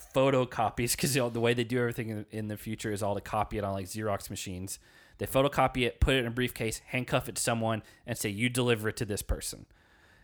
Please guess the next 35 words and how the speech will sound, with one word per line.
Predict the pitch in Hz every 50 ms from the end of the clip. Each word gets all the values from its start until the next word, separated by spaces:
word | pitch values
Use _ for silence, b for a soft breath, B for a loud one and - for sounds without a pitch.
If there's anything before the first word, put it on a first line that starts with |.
| b b b -
And | 123 120 -
so | - - 110 110
along | 113 107 113 117 113 110 113 113
the | 110 101
way, | 110 131 139 139 123
people | - - 127 110 - 110
try | - - - 110 101
to | 95
kill | - - - 113 107 98
them | 98 98 101 107
to | 107
get | 101 104 - -
the | 107
information | 101 - - 107 101 95 95 95 - - 110
and | 101 101
all | 95 95
that | 95 95
stuff. | - - 104 101 95 110
It's, | 120 123 123 -
it's | 143 123
about | 127 131 151 135 - -
that, | 117 107 92 80 - b b b b b b
where | - 117 110 104 98 92 - b b b b b
you're | - 113
trying | - - - 123 120 110
to, | 110 107 107 -
like, | - 98 95 - _ _ -
navigate, | 117 113 110 110 107 101 104 101 95 - - -
he, | 110 113
the | - 92 110 101
main | 101 113 107 107 104
guy's | 101 104 101 101 -
trying | - - 104 101
to | 98
navigate | 98 101 101 101 98 101 95 101 95 92 95 95 -